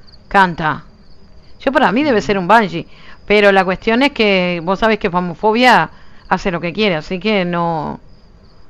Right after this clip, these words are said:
Speaker 2: No, para
Speaker 1: mm.
Speaker 2: no arriesgarnos y ganar aunque sea un poco de
Speaker 1: Para.
Speaker 2: plata, ¿no? <clears throat> ¿Qué pasa?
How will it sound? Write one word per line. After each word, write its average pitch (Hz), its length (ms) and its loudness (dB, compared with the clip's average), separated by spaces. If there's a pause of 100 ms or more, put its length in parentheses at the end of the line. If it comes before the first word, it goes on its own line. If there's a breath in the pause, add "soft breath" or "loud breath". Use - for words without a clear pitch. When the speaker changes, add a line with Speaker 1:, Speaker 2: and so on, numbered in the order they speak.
(160)
Speaker 2:
No, 175 80 -6 (180)
para 180 140 -4
Speaker 1:
mm. 147 100 -4
Speaker 2:
no 143 60 -2
arriesgarnos 131 600 -6
y 123 60 -12
ganar 123 200 -6
aunque 123 200 -10
sea - 160 -14
un 120 80 -14
poco - 120 -8
de 202 40 0
Speaker 1:
Para. 196 160 -2
Speaker 2:
plata, 147 300 -8
¿no? 147 160 -8 (760)
<clears throat> - 1400 -18
¿Qué 143 80 -16
pasa? - 200 -16